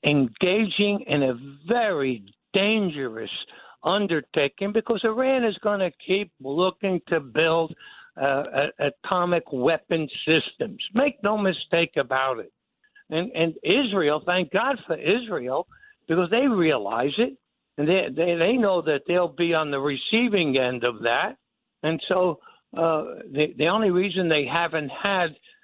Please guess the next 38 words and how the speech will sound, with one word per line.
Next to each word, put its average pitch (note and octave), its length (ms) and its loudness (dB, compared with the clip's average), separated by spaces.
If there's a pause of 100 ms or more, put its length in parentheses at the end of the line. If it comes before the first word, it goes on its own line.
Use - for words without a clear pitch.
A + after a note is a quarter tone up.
(160)
uh, D3 200 0 (120)
the, C3+ 240 -2 (180)
the D3 160 0 (220)
kind F#3 300 2
of C#3 100 2
atomic F3 540 0
weapon F#3+ 420 0 (100)
systems D3 520 -6
that C#3 220 4
they C#3+ 100 4
want F#3+ 320 2
is G#3+ 160 2
because G#3 320 2
Israel G3+ 560 2
has G3 140 0 (100)
been G3+ 160 0 (100)
subverting B3 640 0
them. B2 140 -4 (600)
And, E3 160 -2
and F3 360 -2
we've D#3+ 140 0
gotta F3+ 220 2
hope G#3 300 0
that G3 200 0
they G3 160 2
can F#3+ 340 -6
continue G3+ 520 -2 (100)
to F3 80 -2
do G3+ 300 0
that. C#3+ 300 0 (460)
But E3 120 2
we're A3 180 4
gonna A3 240 -2 (180)
free F#3+ 240 2
up, F3+ 280 0 (500)
uh, D#3+ 320 0
a-, - 340 -8
another F#3+ 640 0